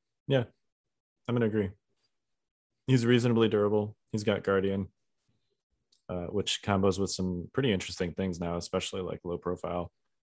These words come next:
Um, he's got a good offensive profile.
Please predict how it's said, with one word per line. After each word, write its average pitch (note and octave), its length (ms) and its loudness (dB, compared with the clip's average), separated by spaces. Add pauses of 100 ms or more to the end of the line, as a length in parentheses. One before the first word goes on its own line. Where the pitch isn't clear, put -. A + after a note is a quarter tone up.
(260)
Um, E2 440 -8 (1300)
he's F#2+ 180 -6
got F#2+ 260 4
a G2 60 -4
good F#2+ 140 4
offensive F2+ 440 0
profile. F2+ 540 -2